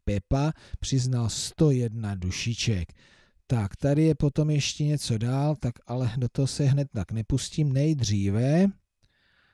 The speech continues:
si z toho udělám zápis. Takže tady byli tři vodníci. Česílko, Česílko a ten přiznal.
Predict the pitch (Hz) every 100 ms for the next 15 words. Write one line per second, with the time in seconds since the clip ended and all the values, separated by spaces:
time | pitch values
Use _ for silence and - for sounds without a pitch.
0 | _ _ _ _ - - 143 135 - 147
1 | 127 135 123 131 123 120 117 113 107 107
2 | 82 - - 135 147 151 151 151 156 151
3 | - - 151 143 131 131 120 - 71 -
4 | 82 - 113 117 - 147 151 170 202 254
5 | - - - _ _ _ _ _ _ _
6 | _ _ _ _ _ _ _ - - -
7 | - - 123 117 - - 143 151 156 143
8 | - 170 175 185 226 240 - _ _ -
9 | 113 - - 165 175 - - 156 143 120
10 | 95 87